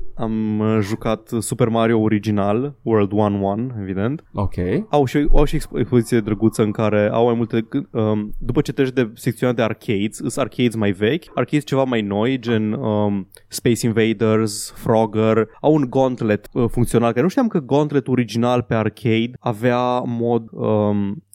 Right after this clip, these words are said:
Speaker 1: avea four player co-op.
Speaker 2: Hmm.
Speaker 1: Te înghesuiai cu încă trei oameni la un, uh, arcade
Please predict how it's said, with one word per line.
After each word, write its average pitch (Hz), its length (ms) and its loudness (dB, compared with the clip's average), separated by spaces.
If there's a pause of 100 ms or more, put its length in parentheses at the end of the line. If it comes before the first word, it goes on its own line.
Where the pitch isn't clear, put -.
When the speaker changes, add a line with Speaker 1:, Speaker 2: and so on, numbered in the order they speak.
(140)
Speaker 1:
avea 131 300 -2
four 139 220 4
player 123 240 4
co-op. 101 640 -2
Speaker 2:
Hmm. 247 220 6
Speaker 1:
Te 127 80 2
înghesuiai 131 440 2
cu 135 120 -4
încă 139 220 0
trei 139 260 0
oameni 113 420 4
la 104 100 2
un, 104 340 0
uh, 101 220 0
arcade 110 360 0